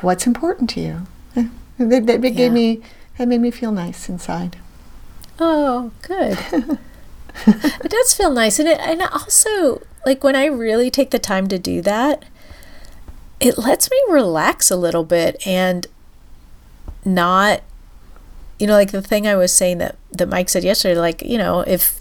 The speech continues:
Speaker 2: if there is, it's less than fifty bucks. And, and, like, there, you know, there was, like, a little, there was a little leap between that and the, the acceptance of that.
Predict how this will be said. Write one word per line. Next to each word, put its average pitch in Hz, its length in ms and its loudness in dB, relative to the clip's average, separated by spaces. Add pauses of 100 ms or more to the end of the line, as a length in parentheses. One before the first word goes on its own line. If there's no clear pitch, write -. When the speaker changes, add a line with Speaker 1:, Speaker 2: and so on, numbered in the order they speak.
Speaker 2:
if 202 200 -2
there 175 180 6
is, 175 220 4
it's 160 160 2
less 170 180 0
than 165 140 -4
fifty 170 240 -8
bucks. - 480 0 (100)
And, 175 340 -2 (680)
and, 185 360 0 (1120)
like, 202 280 8
there, 202 180 2
you 214 160 -4
know, 190 100 6
there 196 160 4
was, 196 160 2
like, 196 140 2
a 190 80 6
little, 196 420 4 (380)
there 190 100 2
was 190 120 2
a 185 60 4
little 196 260 4
leap 214 480 -2 (220)
between 190 500 0
that 190 540 4
and 185 540 0 (160)
the, 185 340 4 (600)
the 175 640 -2 (880)
acceptance 196 600 4
of 175 160 2
that. 170 420 2